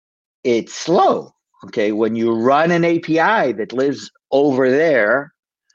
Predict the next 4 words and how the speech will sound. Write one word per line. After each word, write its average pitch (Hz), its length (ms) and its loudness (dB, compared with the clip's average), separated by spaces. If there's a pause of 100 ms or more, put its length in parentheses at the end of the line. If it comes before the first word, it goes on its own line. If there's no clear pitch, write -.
(720)
and, 143 680 0 (300)
you 170 140 4
know, 120 380 -2 (200)
when, 170 320 0